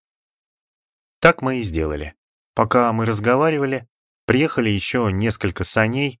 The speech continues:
в основном со старшими девочками. Потом привезли малышню. Мадам Мадлен попросила нас за ней присмотреть. И лишь после этого эвакуировали старших мальчишек. Пару раз те самые силачи, которые заносили нас в дом,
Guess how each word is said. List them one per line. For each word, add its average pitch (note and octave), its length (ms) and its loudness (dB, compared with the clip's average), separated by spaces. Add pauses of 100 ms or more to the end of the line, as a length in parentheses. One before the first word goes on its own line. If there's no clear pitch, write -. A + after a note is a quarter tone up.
(120)
в F#2+ 100 -4
основном A2+ 460 0
со E2+ 240 -4
старшими G2+ 540 -2
девочками. D#2+ 600 -4
Потом C#3 300 2
привезли G2+ 400 -2
малышню. F#2+ 600 -4 (260)
Мадам F2 320 0
Мадлен F2 460 -2
попросила F2+ 500 -2
нас F#2 200 -2
за D#2+ 160 -4
ней F2+ 140 -2
присмотреть. - 800 -6 (380)
И A2 300 0 (100)
лишь A2 260 -2
после G#2+ 460 0
этого C3 440 -2 (200)
эвакуировали B2+ 680 0
старших - 580 0
мальчишек. - 640 -4 (360)
Пару G2 240 6
раз B2 260 4
те F#2 240 -2
самые F2+ 360 -2
силачи, F2 540 0
которые F2+ 380 -2
заносили F2 480 -2
нас F2 240 -2
в F#2 100 -6
дом, B2+ 320 0